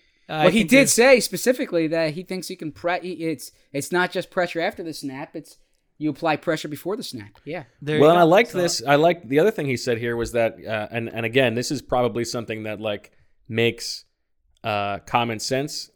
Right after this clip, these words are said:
Speaker 3: to us and, like, should be what, what it, what it's like to begin with. But,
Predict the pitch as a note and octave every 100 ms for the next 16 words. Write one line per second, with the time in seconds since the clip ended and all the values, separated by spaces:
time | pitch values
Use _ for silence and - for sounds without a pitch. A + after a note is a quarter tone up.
0 | _ - C#3+ D3 F3 - G#2 A2+ G#2+ G#2+
1 | - - - C#3 A#2+ C3 B2+ B2 B2 A#2+
2 | B2 B2 - A#2+ A#2+ - B2 A#2+ - G#2+
3 | A#2 C#3+ D#3+ E3+ - A2 -